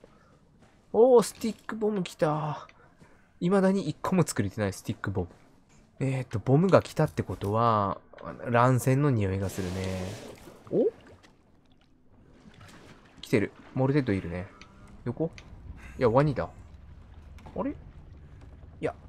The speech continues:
モルテッド出てくるはず。ここちょっと覚えてるよ。ちょっとだけ。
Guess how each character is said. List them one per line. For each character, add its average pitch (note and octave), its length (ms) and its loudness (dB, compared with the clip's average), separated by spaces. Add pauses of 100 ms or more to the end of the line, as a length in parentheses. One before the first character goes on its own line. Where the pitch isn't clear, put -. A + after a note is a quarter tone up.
(520)
モ F3+ 300 0
ル F#3+ 100 -2
テ G#3+ 140 -2
ッ G#3 60 -4 (100)
ド B2 100 -4
出 - 160 -6
て G3 120 -6
く - 180 -6
る G2+ 80 -2
は G2+ 200 -2
ず。 - 240 -8 (1300)
こ E3 140 -6
こ F3+ 100 0
ち - 80 -2
ょ - 40 2
っ - 20 -18
と A2 120 0
覚 A2 140 0
え - 20 0
て E2+ 120 -10
る D#2+ 80 -6
よ。 D#2+ 160 -10
ち - 80 -8
ょ - 40 -8
っ - 20 -10
と - 100 -10
だ F#2 100 -2
け。 - 180 -14